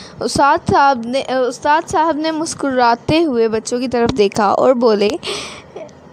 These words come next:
आज हम उस्ताद के हुकूक के बारे, के बारे में बात करेंगे, ठीक है। ये जानेंगे कि उस्ताद साहब के क्या-क्या हुकूक हैं। कोई सवाल आपके जहन में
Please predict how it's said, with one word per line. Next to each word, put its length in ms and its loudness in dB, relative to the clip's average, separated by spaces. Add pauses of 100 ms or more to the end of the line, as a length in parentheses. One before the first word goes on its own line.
(4000)
आज 400 0
हम 220 -4
उस्ताद 560 0 (420)
के 160 2
हुकूक 480 -2
के 140 -2
बारे, 460 0 (140)
के 120 0
बारे 300 0
में 180 -4
बात 260 -4
करेंगे, 420 -6
ठीक 240 -8
है। 120 -2 (380)
ये 100 2
जानेंगे 580 0
कि 140 -4
उस्ताद 420 -2
साहब 360 -4
के 80 -4
क्या-क्या 460 -4
हुकूक 360 -10
हैं। 140 -6 (100)
कोई 180 -2
सवाल 480 0
आपके 300 -2
जहन 340 -6
में 260 -6